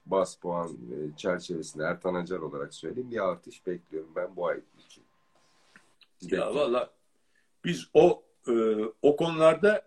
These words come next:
Speaker 2: ya-, yanılmalarımız, e, var biliyorsun. Çünkü biz doğrusunu söylüyoruz. E, fakat, e, yani, e, maalesef olmuyor. Keşke olsa ben de seninle beraberim deyip o artık yani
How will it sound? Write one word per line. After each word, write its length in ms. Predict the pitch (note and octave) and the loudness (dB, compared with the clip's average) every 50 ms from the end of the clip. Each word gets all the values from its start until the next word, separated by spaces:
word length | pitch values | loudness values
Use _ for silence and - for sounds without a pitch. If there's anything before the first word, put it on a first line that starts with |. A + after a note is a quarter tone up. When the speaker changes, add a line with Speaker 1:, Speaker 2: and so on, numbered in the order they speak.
| _ _ | _ _
Speaker 2:
ya-, 280 | - C3 D3 D#3+ D#3 D3 _ _ _ _ _ _ _ _ _ | -14 -8 -8 -6 -8 -8 _ _ _ _ _ _ _ _ _
yanılmalarımız, 1300 | - B2 B2 C3 C#3 C#3+ D3 D3 D3 D3 C#3+ D3 D3 C#3+ C#3 C#3+ D#3 E3+ F3+ F3 - - - - - - - - | -14 -8 -2 -2 0 0 0 -2 -2 0 0 2 4 2 2 0 0 -2 -2 -4 -4 -14 -18 -18 -20 -20 -20 -14
e, 280 | - C3+ B2 A#2+ A#2 A2+ | -10 -8 -6 -6 -2 2
var 280 | C3 B2+ B2 A#2+ A2 G#2+ | 4 4 6 4 2 -4
biliyorsun. 460 | A#2 A#2+ A#2+ A#2 A2 - F3+ F#3+ F#3 | -4 -2 0 0 0 -2 -4 -4 -4
Çünkü 280 | - D#3 D3 C3+ D3 D3 | -4 -6 -6 -6 -6 -8
biz 320 | D#3+ D#3 - - - - _ _ _ _ _ _ - A2+ | -8 -8 -10 -10 -12 -16 _ _ _ _ _ _ 0 6
doğrusunu 560 | C#3 C#3+ C#3+ D3 D3 D3 - D#3+ D3+ D3+ C#3+ | 8 10 10 8 6 2 -4 -8 -6 -6 -6
söylüyoruz. 800 | - C3 B2+ A#2 G2+ G2+ G#2+ A2 B2 D#3 F3+ F3 - - - - - | 0 0 0 0 0 -4 -6 -6 -4 -4 -6 -6 -8 -16 -20 -14 -4
E, 260 | C3 A#2 A#2 A2+ G#2+ | 0 0 0 0 0
fakat, 480 | - - C3 A#2+ - D#3+ D#3+ - - - _ _ _ _ _ _ _ _ _ - | -4 -6 -6 -4 -2 -2 -2 -2 -6 -20 _ _ _ _ _ _ _ _ _ 2
e, 280 | A#2+ G#2+ G#2 G#2+ A#2 A#2 - - | 2 4 4 4 0 -2 -2 0
yani, 440 | B2 A2 G#2 G2+ G2 G2 G2+ - - _ _ - | 2 2 2 0 0 -4 -4 -6 -8 _ _ -6
e, 60 | G2+ G2 F#2+ F#2+ F#2 F#2 F2+ F2+ F2 F2 _ _ _ _ _ _ - _ _ _ _ - | -4 -2 0 0 0 0 -2 -2 -4 -6 _ _ _ _ _ _ -20 _ _ _ _ -6
maalesef 480 | B2 B2+ B2 C#3+ C3+ - - D3 C#3+ D3 | -2 0 2 2 0 2 2 2 4 4
olmuyor. 340 | D3+ C3+ B2+ A2 F#2 E2+ | 2 2 2 0 -4 -4
Keşke 520 | - - C#3 C3+ - - - - F2+ E2 - _ - | 0 6 6 6 6 4 -4 -6 -6 -6 -6 _ -8
olsa 380 | D#2 E2+ - - - - - | -8 -8 -8 -8 -10 -10 -8
ben 200 | G2+ G2 F#2 F#2 | -6 -8 -6 -6
de 80 | F2+ F2 | -6 -8
seninle 360 | - - F#2+ F#2 - - - | -8 -8 -10 -10 -8 -8 -6
beraberim 420 | G#2 F#2 F#2 F#2 F2+ F2 F2+ - - _ _ _ _ _ _ _ _ _ _ _ - _ - | -6 -6 -4 -4 -6 -6 -8 -14 -16 _ _ _ _ _ _ _ _ _ _ _ -14 _ 8
deyip 240 | G3+ F#3+ G3 F#3 - | 10 10 10 10 6
o 200 | - F3+ F3+ F#3 | 2 2 4 4
artık 360 | F3 D#3+ D#3+ - - F3+ F3 - _ _ _ _ - | 4 2 0 0 -4 -10 -10 -10 _ _ _ _ -8
yani 340 | D#3 D#3 D3+ D#3 D#3+ D#3 | -6 -4 -4 -4 -8 -10